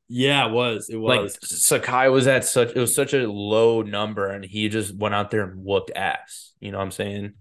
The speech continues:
Speaker 1: That's what I'm saying. Like, I don't think, I don't, it, like, I, I've, Ivanov's, like, ground game. Like, you look at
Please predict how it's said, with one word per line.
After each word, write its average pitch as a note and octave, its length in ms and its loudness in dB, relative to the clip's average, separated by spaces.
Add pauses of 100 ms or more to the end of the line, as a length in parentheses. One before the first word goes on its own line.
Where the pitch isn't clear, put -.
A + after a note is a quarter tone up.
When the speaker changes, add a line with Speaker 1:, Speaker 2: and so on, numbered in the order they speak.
(140)
Speaker 1:
That's D3 200 0
what A#3 100 4
I'm G3 60 0
saying. D#3 420 4
Like, C3 260 2
I B2 100 0
don't E3+ 260 2
think, E3+ 160 0
I B2 40 -6
don't, C#3 280 -2
it, B2+ 240 -2
like, B2 340 -4 (640)
I, A#2+ 380 -2
I've, C#3+ 80 2
Ivanov's, C#3 760 0
like, A2 260 -4
ground A2 540 0
game. A2+ 200 2
Like, C#3 120 2
you E3 140 -2
look G3+ 180 6
at C4+ 100 0